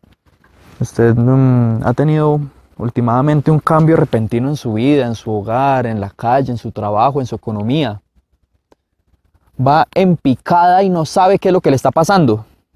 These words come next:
<laughs> Déjeme decirle que usted es víctima de brujería.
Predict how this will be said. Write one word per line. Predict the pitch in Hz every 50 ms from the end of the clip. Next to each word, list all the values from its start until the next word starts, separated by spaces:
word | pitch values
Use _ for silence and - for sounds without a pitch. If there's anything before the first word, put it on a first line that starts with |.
| _ _ -
<laughs> | - - - - - - - - - - - - - - - _ _ -
Déjeme | - 123 123 139 156 151
decirle | 131 110 127 117 123 143 151
que | - 151 131 113 107 _ _ _ _ _ _ _ _ _ _ _
usted | - - 131 151
es | 185 196
víctima | 202 208 196 - 202 196 190
de | 175 160
brujería. | 147 135 135 131 151 190 175 139 120